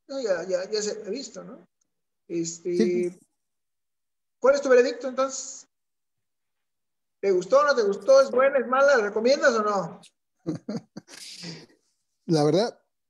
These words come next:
Speaker 2: sí me gustó. No me encantó.
Speaker 1: ¿Sí te gustó?
Speaker 2: No dir-, sí, sí me gustó. Digo, sa-, salí, salí como que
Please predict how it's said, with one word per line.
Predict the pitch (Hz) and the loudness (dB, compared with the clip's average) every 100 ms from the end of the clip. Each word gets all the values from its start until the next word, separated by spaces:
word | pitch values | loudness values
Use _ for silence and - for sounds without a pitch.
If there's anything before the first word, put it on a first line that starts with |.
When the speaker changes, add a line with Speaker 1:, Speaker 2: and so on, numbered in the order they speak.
| _ | _
Speaker 2:
sí | - 220 | -2 0
me | |
gustó. | 196 139 98 - _ _ _ _ _ _ _ | 0 -2 -10 -20 _ _ _ _ _ _ _
No | 160 160 185 | -4 -2 0
me | 190 | 0
encantó. | 180 170 160 180 185 - _ _ _ | -2 -4 -2 -4 -6 -16 _ _ _
Speaker 1:
¿Sí | - 370 | -6 -4
te | 381 | -2
gustó? | - 170 | 0 0
Speaker 2:
No | 208 | 0
dir-, | 202 190 202 277 277 226 160 | 0 -2 -4 -10 -14 -12 -6
sí, | 175 302 | 0 2
sí | 339 359 | 2 -2
me | 269 | -2
gustó. | 202 262 254 | -2 -2 0
Digo, | 233 226 - 202 _ _ | -2 -2 -4 -20 _ _
sa-, | 196 190 180 | -4 -2 -2
salí, | 208 233 262 240 180 | -4 -6 -10 -14 -10
salí | 196 202 | -10 -10
como | 208 220 185 160 | -12 -12 -12 -14
que | 151 147 143 139 139 | -14 -12 -12 -12 -14